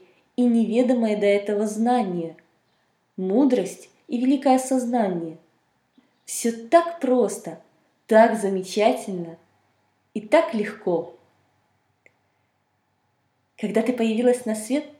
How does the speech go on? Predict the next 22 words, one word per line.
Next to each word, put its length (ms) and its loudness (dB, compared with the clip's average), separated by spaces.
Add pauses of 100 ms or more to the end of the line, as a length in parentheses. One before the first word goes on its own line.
(140)
ты 140 0
улыбнулась. 760 0 (920)
Ты 140 2
улыбнулась 640 2
самому 400 2
дорогому 640 2
и 60 -2
любимому 520 0
человечку 640 -4
в 80 -12
твоей 240 -4
жизни. 500 -6 (800)
И 100 -4
глаза 400 6
твоей 340 0
мамы, 440 -2 (360)
которая 420 0
застилала 580 -2
боль, 400 -4 (280)
улыбнулись 600 0
в 40 -6
ответ. 580 -6